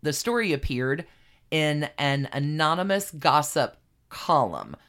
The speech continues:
under the heading, "Society Shaken by Terrible Scandal." It read, "I am able to reveal today the sequel to a scandal which has shaken society to the very depths.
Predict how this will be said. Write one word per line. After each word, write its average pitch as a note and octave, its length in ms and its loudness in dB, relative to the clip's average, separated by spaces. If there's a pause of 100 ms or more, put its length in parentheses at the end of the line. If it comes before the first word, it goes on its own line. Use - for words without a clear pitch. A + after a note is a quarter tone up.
(260)
under E3+ 280 2
the F3 160 2
heading, C3+ 600 0 (340)
"Society D#3 760 2
Shaken D3+ 580 2
by A#2 160 2
Terrible C3+ 560 0
Scandal." F3+ 680 0 (640)
It B2 160 -2
read, G2 380 -4 (680)
"I G3 120 4
am D#3 200 0
able D#3+ 280 0
to D#3 160 -4
reveal C#3+ 420 0
today C#3 460 2
the A#2+ 160 -4
sequel C#3+ 540 -2
to E3+ 200 -2
a E3 60 2
scandal B2+ 500 0
which A#2+ 200 -4
has C#3+ 140 2
shaken F3+ 460 2
society B2+ 800 0 (380)
to B2+ 280 0
the F#2+ 160 -6 (160)
very A2 460 -2
depths. - 680 -4